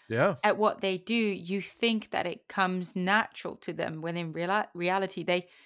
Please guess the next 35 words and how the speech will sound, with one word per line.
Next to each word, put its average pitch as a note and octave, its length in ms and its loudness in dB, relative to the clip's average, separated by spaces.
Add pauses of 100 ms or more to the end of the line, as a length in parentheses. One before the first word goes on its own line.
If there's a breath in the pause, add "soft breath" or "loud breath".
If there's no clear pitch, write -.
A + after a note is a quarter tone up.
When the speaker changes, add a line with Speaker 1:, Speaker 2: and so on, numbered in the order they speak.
(140)
Speaker 2:
there - 100 -4
might A#3 160 0
be G3 80 0
a E3 60 -2
lot E3 260 0
going F3 240 -2
on E3+ 100 -4
in E3 60 -6
their D3+ 140 -8
heads, F#3+ 420 0
and D#3 120 -8
they're D#3 120 -6
trying F3+ 760 0
to, - 160 -4
you - 680 -8
know, B3 100 4
do F#3 140 -2
the F3 100 0
best F3 240 0
they E3 120 0
can F3+ 340 -4
under F3 220 -4
those E3 280 -4
circumstances E3+ 840 -6
and, - 160 -8
and F3 140 -4
help F3+ 200 -2
Speaker 1:
Yeah. - 20 -10
Speaker 2:
them. F#3+ 120 -6
So - 160 -4
I G3+ 100 6
think G#3+ 180 -4
the G3 80 2
reason F#3 360 0
I F#3 400 4